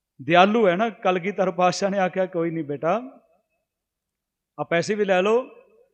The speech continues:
ਤੇ ਜੋ ਤੁਸੀਂ ਮੰਗਿਆ ਗੁਰੂ ਨਾਨਕ ਦੇ ਘਰੋਂ, ਉਹ ਵੀ ਤੁਹਾਨੂੰ ਮਿਲੇਗਾ,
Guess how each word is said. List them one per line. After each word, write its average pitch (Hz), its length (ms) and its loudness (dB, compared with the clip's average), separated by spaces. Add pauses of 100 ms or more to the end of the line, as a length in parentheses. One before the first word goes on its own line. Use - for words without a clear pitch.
(540)
ਤੇ 180 80 -2
ਜੋ 214 220 8
ਤੁਸੀਂ 254 280 0
ਮੰਗਿਆ 208 360 4
ਗੁਰੂ 185 220 -2
ਨਾਨਕ 196 320 2
ਦੇ 226 160 4
ਘਰੋਂ, 220 300 6
ਉਹ 233 60 6
ਵੀ 277 120 4
ਤੁਹਾਨੂੰ 214 300 6
ਮਿਲੇਗਾ, 160 400 4